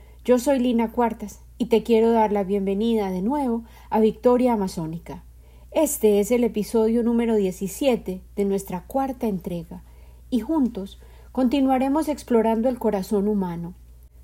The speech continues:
los valores que le otorgan dirección a nuestras vidas y honraremos la flor de la victoria amazónica, el loto gigante del Amazonas que he elegido como símbolo de la comunidad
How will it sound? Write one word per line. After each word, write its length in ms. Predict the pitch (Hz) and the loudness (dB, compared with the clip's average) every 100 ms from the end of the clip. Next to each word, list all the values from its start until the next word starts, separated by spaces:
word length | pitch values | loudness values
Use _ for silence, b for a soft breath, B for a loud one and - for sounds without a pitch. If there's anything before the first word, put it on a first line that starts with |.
| - | 2
los 220 | 208 175 | 2 4
valores 640 | 208 208 277 214 196 - - b b | 2 2 2 2 -2 -10 -20 b b
que 140 | 240 | 4
le 100 | 247 | 4
otorgan 460 | 240 269 254 294 285 | 4 4 2 2 2
dirección 640 | 277 220 214 - 277 233 | 2 2 0 0 2 4
a 60 | 214 | 4
nuestras 460 | 208 202 208 196 | 2 0 -2 -2
vidas 420 | 226 294 202 202 - b b b | -2 -2 -4 -6 -14 b b b
y 100 | 214 | 4
honraremos 680 | 240 226 220 233 254 294 262 | 4 4 2 2 0 -2 -2
la 140 | 208 | -4
flor 440 | - 247 269 294 - | -2 0 0 -2 2
de 120 | 220 | 2
la 140 | 208 | 2
victoria 600 | 180 175 - 269 269 269 | -2 -6 -2 0 0 -2
amazónica, 760 | 240 185 170 190 175 175 175 180 b b b - | -2 -4 -4 -4 -6 -10 -14 -16 b b b 0
el 180 | 208 | 4
loto 300 | 220 240 285 | 4 2 0
gigante 520 | 262 220 196 240 226 220 | -2 0 0 2 2 2
del 180 | 208 190 | 2 -2
Amazonas 600 | 185 180 226 208 190 - b b - | -4 -4 -2 -2 -4 -12 b b 0
que 240 | 240 240 | 2 2
he 60 | 277 | 2
elegido 520 | 262 233 262 233 202 | 0 0 2 2 2
como 260 | 208 190 | 0 -2
símbolo 500 | 196 - 269 233 214 | -4 -2 0 2 2
de 80 | 196 | 0
la 120 | 185 | -4
comunidad 640 | 185 190 190 185 208 254 | -6 -6 -4 -2 -2 -4